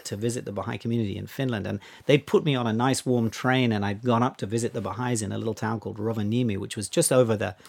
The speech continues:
Arctic Circle. So I said, "Well, you know, I was, I'm not worried by the cold. I was traveling in Finland above the Arctic Circle just this, just this Christmas." They were so, they were like, "Oh my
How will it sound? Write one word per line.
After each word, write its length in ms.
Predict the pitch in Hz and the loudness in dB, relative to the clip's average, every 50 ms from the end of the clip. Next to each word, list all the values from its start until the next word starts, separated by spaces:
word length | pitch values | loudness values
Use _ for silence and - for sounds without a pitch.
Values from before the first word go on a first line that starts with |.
| - - _ _ - | -20 -20 _ _ 0
Arctic 400 | - 127 117 - - 101 - - | 0 0 0 -2 -8 -8 -4 -2
Circle. 480 | - - 127 120 117 - - - - _ _ _ _ _ - _ - - - - - - - | 0 2 2 0 0 -2 -8 -10 -10 _ _ _ _ _ -20 _ -20 -20 -20 -20 -20 -10 -6
So 180 | - - - | -4 -4 -4
I 80 | 135 120 | -2 2
said, 220 | 110 - - - - | 2 2 2 0 -10
"Well, 400 | - - - - - - - - - | -10 -8 -8 -8 -6 -8 -8 -10 -10
you 140 | - - - | -10 -10 -12
know, 240 | - - - - - | -10 -10 -10 -10 -10
I 100 | - - - | -10 -12 -12
was, 320 | - - - - - - - - - - | -10 -6 -4 -4 -4 -4 -8 -6 4 8
I'm 100 | 226 214 | 8 8
not 140 | 151 98 92 | 8 6 2
worried 360 | 95 104 110 117 113 107 104 | -2 -2 0 2 2 0 2
by 120 | 107 113 113 | 0 0 0
the 100 | 104 98 | 0 -2
cold. 600 | - - - - 120 135 143 147 147 151 147 135 | -8 -10 -6 -2 0 2 4 4 4 4 6 4
I 100 | 127 131 | 4 4
was 280 | 135 135 117 - - - - - - - - - - _ - | 4 4 2 0 -2 -6 -12 -20 -20 -20 -20 -20 -20 _ -12
traveling 400 | - - 110 120 117 135 143 156 | -6 -4 -2 -2 -2 0 0 2
in 100 | 156 156 | 2 0
Finland 720 | 139 - - - 202 247 233 185 139 113 101 104 101 - | 0 -2 0 2 4 6 6 6 6 4 2 0 -4 -6
above 260 | 127 120 127 135 151 165 | -8 -4 -2 -2 0 4
the 120 | 165 147 | 4 6
Arctic 320 | 151 185 190 - 196 160 | 6 6 6 4 0 0
Circle 420 | - - - 233 269 - - 139 120 | 2 4 6 6 6 6 4 2 2
just 300 | 110 160 196 190 - - | 2 2 2 2 2 0
this, 240 | 233 214 - - - | 2 0 0 -2 -2
just 320 | - - 214 208 - - | -2 -2 0 0 0 0
this 180 | 220 190 - - | 0 -2 -2 -2
Christmas." 500 | - - - 254 240 - - - - - | -4 -6 -6 -4 -4 -4 -4 -4 -8 -8
They 260 | - - - 175 165 | -8 -10 -10 -8 -8
were 240 | 160 143 120 - - | -10 -10 -12 -10 -8
so, 480 | - - 165 156 147 - 156 131 123 117 | -4 -2 0 0 0 0 -2 -4 -6 -4
they 120 | 123 127 | -4 -2
were 140 | - - - | -2 -2 -4
like, 240 | - 98 - - - | -4 -8 -8 -8 -8
"Oh 220 | - - 147 - | -6 -6 -6 -6
my 260 | 104 98 - - - | -8 -10 -12 -14 -14